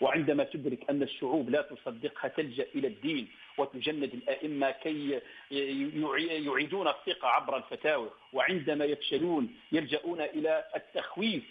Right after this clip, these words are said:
بالخيارات الأمنية والأمن القومي. هذه الأنظمة فقط، هذه الأنظمة الفاسدة ما تفعل. يندرج هذا الأمر حكاية هذا رفع العلم. الجزائري الذي إ-، إذا كان الجائع،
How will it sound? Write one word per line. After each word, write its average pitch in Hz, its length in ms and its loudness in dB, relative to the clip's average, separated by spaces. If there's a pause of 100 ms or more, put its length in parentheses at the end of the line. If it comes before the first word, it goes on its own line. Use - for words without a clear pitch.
(300)
بالخيارات 143 580 2
الأمنية 131 440 0
والأمن 123 420 0
القومي. 131 460 0 (280)
هذه 180 240 0
الأنظمة 165 440 -8
فقط، - 340 -6
هذه 185 220 0
الأنظمة 143 400 -2
الفاسدة 127 420 -4
ما 123 80 -4
تفعل. 127 320 2 (300)
يندرج 196 420 0
هذا 185 160 2
الأمر 196 340 2 (200)
حكاية 190 520 0
هذا 165 240 2
رفع - 240 0
العلم. 135 400 2 (320)
الجزائري 202 460 4
الذي 202 420 -4 (260)
إ-، - 20 0
إذا 190 280 2
كان 254 260 -2
الجائع، 151 500 -2